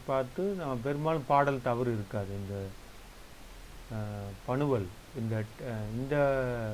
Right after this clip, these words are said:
பாடல் இல்லாத வரிகள் இருக்கு இல்லைங்களா, அதுல தான் தவறு, சொல் பிரிஞ்சு இருக்கும். பாடல் அப்படியே விட்டுருங்க. இதுல பாருங்க, ஏதாவது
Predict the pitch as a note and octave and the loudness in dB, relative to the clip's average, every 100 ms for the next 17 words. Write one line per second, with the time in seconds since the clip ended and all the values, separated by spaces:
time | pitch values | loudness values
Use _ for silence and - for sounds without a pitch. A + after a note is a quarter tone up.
0 | A2 - C3+ D3+ D3 C#3+ C#3+ D3 D3+ D3+ | -4 2 6 6 6 4 4 4 4 4
1 | B2+ A#2 A2+ A2+ A2 G2+ G#2 - C3 G#2+ | 2 2 0 0 0 -2 -6 -10 -8 -8
2 | - G#2+ G#2 A2+ D3 A#2+ A2+ A#2 A2 B2 | -6 -4 -4 -4 -2 0 0 0 -2 -4
3 | A#2 G#2+ G2+ - - - - - - - | -4 -4 -4 -8 -12 -14 -14 -16 -16 -16
4 | - - - D3 D3 B2+ C3 C3+ A#2+ G#2 | -14 -12 0 2 2 2 2 4 4 2
5 | - G#2+ - - - - - C3+ C#3 B2 | 0 -8 -10 -16 -16 -8 2 4 6 4
6 | G#2 A2+ G#2 G2 G2+ F#2+ G#2 - - - | 4 2 2 -2 -6 -6 -10 -16 -16 -16
7 | - - - - - - B2+ B2 A#2 A#2+ | -18 -18 -18 -18 -18 -4 0 0 2 2
8 | A#2 A2+ A#2 | 2 0 0